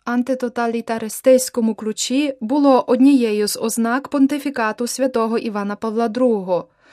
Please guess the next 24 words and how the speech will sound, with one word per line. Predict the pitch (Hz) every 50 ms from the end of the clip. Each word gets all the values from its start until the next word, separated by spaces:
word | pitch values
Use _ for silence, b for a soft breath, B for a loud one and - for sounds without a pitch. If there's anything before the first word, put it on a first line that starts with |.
| b b b b
Право | - 226 226 220 220 214 226
на | 226 226
релігійну | 226 226 226 220 226 226 240 233 226 220 214
свободу | - - 220 214 202 214 247 277 294 240 262 247 208 -
стало | - - - - 262 302 330 330 302
одним | - - 240 214 247 262 254 226
з | 214 -
головних | 196 214 220 220 220 226 226 208 - 226
напрямків | 226 247 269 269 - 269 247 254 - 269 262 247 240 b b b b b b
дипломатичної | 202 247 - 240 240 240 240 247 240 233 226 208 - - 220 208 202 202
діяльності | 190 202 208 220 226 233 254 262 262 254 240 - - 220
Святого | - - 214 208 208 214 214 214 208
Престолу, | 196 - 208 202 - - - 262 294 302 277 262 233 208 B B B B B B B
до | 202 233 247
яких | 254 247 247 262 254 240 233 - 220
на | 214 214
початку | 214 - 226 - - 226 226 208 - - 220
дев'яностих | 202 214 208 220 220 220 214 214 - - 214 - -
років | 208 202 202 - 254 269 294 269 240 b b b b b b
минулого | 214 220 226 233 226 214 208 208 202
століття | - - - 220 220 240 277 294 285 - 262 240 226 220 - _ _
додався | 247 254 247 277 302 330 311 - 302 294
також | 247 233 - 247 240 240 - - -
захист | 214 196 226 226 226 226 - 262 254 254 - -